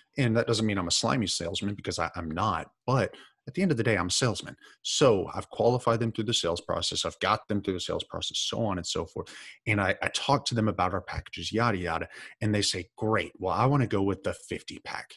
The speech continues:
How many times a week should I train?" I know the answer to this, but I have told, or I ask them, is, "What can you sustain?" Most people, most people, what we have found, will say four days a week.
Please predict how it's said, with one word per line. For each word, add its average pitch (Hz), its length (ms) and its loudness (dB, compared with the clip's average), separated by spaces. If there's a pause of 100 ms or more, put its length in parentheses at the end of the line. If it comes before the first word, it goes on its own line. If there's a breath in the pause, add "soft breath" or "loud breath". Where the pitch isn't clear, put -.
How - 200 -2
many 135 180 2
times 92 320 -4
a 90 40 -6
week 80 240 -10
should - 220 -4
I - 100 -8
train?" - 320 -12 (1000 loud breath)
I 107 240 4
know 127 260 6
the 110 220 2
answer 104 320 0
to - 160 -2
this, 85 180 -2
but - 180 -4
I 90 120 0
have 107 160 -6
told, 120 420 -2
or 92 100 0
I 90 120 0
ask 110 520 0
them, 87 200 -4 (320 loud breath)
is, 110 120 -2
"What 143 200 0
can 156 120 2
you 135 80 6
sustain?" 98 540 0 (420)
Most 110 680 4
people, 101 400 -2 (400)
most 101 520 4
people, 113 360 -2
what 95 120 0
we 104 120 0
have 131 120 -4
found, 90 320 -8 (460)
will 98 80 -4
say 92 180 2
four 90 240 0
days 82 240 -2
a - 40 -8
week. - 280 -10